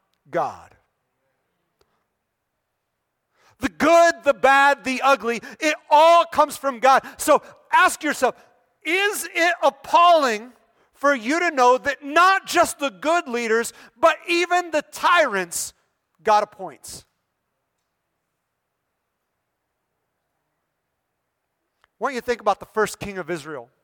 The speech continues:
The people of Israel, they were unlike any nation that was around them, 'cause every other nation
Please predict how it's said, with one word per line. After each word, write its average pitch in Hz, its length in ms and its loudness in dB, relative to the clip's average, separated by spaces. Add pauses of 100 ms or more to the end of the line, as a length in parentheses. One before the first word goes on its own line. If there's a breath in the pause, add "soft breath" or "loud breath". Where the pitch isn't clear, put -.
(2000)
The 226 60 -14
people 320 380 0
of 269 100 2
Israel, 240 380 2
they 262 120 4
were 269 200 2
unlike 294 420 2
any 262 240 -4
nation 240 480 -6
that 220 100 -8
was 196 140 -6
around 208 360 0
them, 190 100 -10 (160 loud breath)
'cause 294 180 0 (140)
every 339 580 0
other 302 340 2
nation 233 600 -4